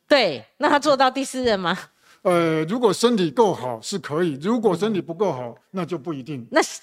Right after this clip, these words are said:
Speaker 1: 如果我们，哈，大胆的推测未来呢？
Speaker 2: 嗯。
Speaker 1: 如果怎样才是没有习近平的年代？
Speaker 2: 呃，这一任五年，在下一任身体可以的话，再做五年，大概就十年就 over。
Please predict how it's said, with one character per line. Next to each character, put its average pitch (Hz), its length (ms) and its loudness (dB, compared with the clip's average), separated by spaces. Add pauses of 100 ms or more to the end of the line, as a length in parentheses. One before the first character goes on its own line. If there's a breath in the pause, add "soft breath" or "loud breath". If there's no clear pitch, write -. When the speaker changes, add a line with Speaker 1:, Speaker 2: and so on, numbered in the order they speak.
(100)
Speaker 1:
如 269 120 0
果 349 100 4
我 202 120 2
们， 180 360 -2
哈， 196 120 0
大 294 200 2
胆 170 180 0
的 147 120 -6
推 226 240 0
测 208 240 2
未 233 200 4
来 147 180 -2
呢？ 160 160 -6
Speaker 2:
嗯。 - 20 -10
Speaker 1:
如 254 80 0
果 254 320 2 (400)
怎 202 160 4
样 269 220 4
才 185 200 0
是 226 220 -2
没 190 120 2
有 196 140 4
习 170 200 -8
近 214 160 -4
平 170 120 -6
的 156 120 -6
年 143 200 -6
代？ 160 240 -2 (1200)
Speaker 2:
呃， 175 260 2
这 247 240 0
一 254 60 0
任 240 180 2
五 147 200 -6
年， 139 260 -8 (160)
在 247 180 4
下 233 340 2
一 226 100 4
任 214 220 4
身 226 200 0
体 175 140 -2
可 165 220 0
以 185 60 2
的 151 80 -4
话， 170 100 0
再 190 140 2
做 190 220 0
五 135 180 -8
年， 117 160 -10
大 196 140 2
概 190 120 0
就 175 140 -4
十 156 220 -10
年 151 120 -8
就 156 120 -10
over。 147 320 -8